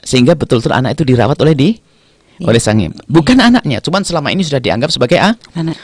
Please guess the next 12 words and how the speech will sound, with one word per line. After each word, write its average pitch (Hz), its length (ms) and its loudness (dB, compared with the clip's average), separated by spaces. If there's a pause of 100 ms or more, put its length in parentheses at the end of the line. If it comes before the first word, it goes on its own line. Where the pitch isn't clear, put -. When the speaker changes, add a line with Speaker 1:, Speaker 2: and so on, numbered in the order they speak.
(280)
Speaker 1:
Tapi 233 220 0
bagaimana 220 400 2
agar 185 280 -2
sang 180 220 -2
bapak 156 260 0
ini 202 140 0
bisa 165 240 -2
menikahkan, 170 720 -2
berperan 170 400 0
sebagai 151 260 -6
seorang 143 320 -6
bapak? 117 320 -8